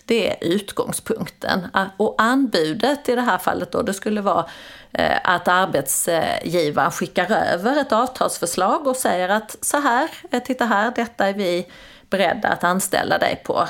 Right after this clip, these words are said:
de här villkoren. Eh, och i den enklaste versionen, eh, så kommer den anställde tillbaka och säger: "Det ser fint ut, eh, eh, detta är jag med på."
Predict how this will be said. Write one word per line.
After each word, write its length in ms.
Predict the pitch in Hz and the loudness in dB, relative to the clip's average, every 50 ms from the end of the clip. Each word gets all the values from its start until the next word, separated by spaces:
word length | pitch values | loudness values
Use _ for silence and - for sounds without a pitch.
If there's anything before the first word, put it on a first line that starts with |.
| - - | -4 -4
de 140 | - 180 | -4 0
här 180 | 185 190 98 143 | 0 0 0 0
villkoren. 680 | 151 - 180 180 - - - - 58 50 - - 202 185 160 - - - - - - - - - - - - - _ _ | 0 -2 -4 -4 -4 -2 0 0 0 0 2 2 0 0 -2 -6 -16 -20 -20 -20 -20 -20 -20 -20 -20 -20 -20 -20 _ _
Eh, 160 | - 202 196 - | -2 -2 0 2
och 100 | 214 226 | 2 2
i 40 | 226 | 4
den 140 | 233 240 240 | 4 4 4
enklaste 840 | 240 254 254 247 - - 190 190 190 - - - 202 214 262 262 247 254 | 4 2 2 0 2 0 2 2 0 0 0 2 4 4 4 2 2 2
versionen, 760 | 240 226 220 - 240 180 175 175 175 170 190 233 269 254 | 0 2 2 2 2 2 2 0 0 2 2 2 2 2
eh, 320 | - - 214 208 196 - - | 0 2 2 2 2 2 0
så 160 | - - 208 | 0 -2 -2
kommer 260 | 214 - 202 190 196 | 0 0 0 2 2
den 100 | 185 190 | 0 0
anställde 400 | 185 185 185 - - 175 160 151 | 0 0 0 0 0 0 0 0
tillbaka 440 | - 185 165 262 285 311 - - 247 | -2 0 2 2 2 2 0 0 -2
och 60 | 240 | 0
säger: 200 | - - 180 170 | 2 0 0 2
"Det 80 | - 170 | 0 0
ser 140 | - - 160 | -2 -2 -4
fint 500 | - - - - 175 185 - - - - | -2 -2 -2 0 -2 -4 -4 -6 -4 0
ut, 520 | - 240 440 427 - - - - - - - - | 0 0 0 -2 -6 -10 -12 -12 -12 -8 -2 0
eh, 340 | 214 208 180 160 - 76 - | 2 4 4 4 4 2 0
eh, 640 | - - - - 185 180 - - - - - - | -2 -4 -4 -2 -2 -2 -2 -2 -2 -2 -4 -2
detta 320 | - 185 175 175 - - - | -2 -2 -2 0 0 0 0
är 80 | - 71 | 2 2
jag 160 | - 73 - | 2 2 2
med 220 | 175 170 - - - - - - | 2 2 2 2 0 -4 -8 -6
på." 200 | - - - | -2 -2 -2